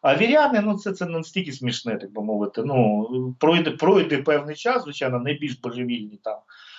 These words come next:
Я пам'ятаю, я приймав участь в двох хресних походах цих, е, е, московського патріархату. Ну, ну,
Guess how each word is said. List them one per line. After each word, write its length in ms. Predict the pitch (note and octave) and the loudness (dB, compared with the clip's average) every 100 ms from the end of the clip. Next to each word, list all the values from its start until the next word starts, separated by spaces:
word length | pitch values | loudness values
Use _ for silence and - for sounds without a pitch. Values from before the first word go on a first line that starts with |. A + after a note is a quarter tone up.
| - | -2
Я 100 | A#2+ | 0
пам'ятаю, 380 | A#2 B2 B2 A2+ | 2 0 2 2
я 60 | A2 | 4
приймав 360 | C3 C3 A#2 | 2 4 2
участь 260 | G#2+ A2 G2+ | -2 -8 -10
в 40 | |
двох 180 | A#2 G#2 | -10 -6
хресних 420 | A#2 G#2+ - G#2 - | -2 -2 -4 -16 -12
походах 540 | B2 - E3 A#2 - | -10 -2 0 0 -2
цих, 300 | - G2 - | -6 -8 -6
е, 40 | G#2+ | -4
е, 340 | G2+ G2+ G2+ - - - _ _ A#2 A2 G#2 G#2 G#2 G#2 G2+ G2+ G#2 | 0 2 0 -4 -18 -20 _ _ 0 4 6 8 6 6 6 4 2
московського 520 | A2 A2 A#2 G#2+ A2+ | 0 -4 -4 -2 -2
патріархату. 760 | - A2 A2+ A2+ C3+ C3+ B2 A2 | 0 2 2 2 4 2 2 -4
Ну, 320 | B2+ A#2 G2+ - _ | -2 -2 -4 -12 _
ну, 200 | D3 - | -8 -8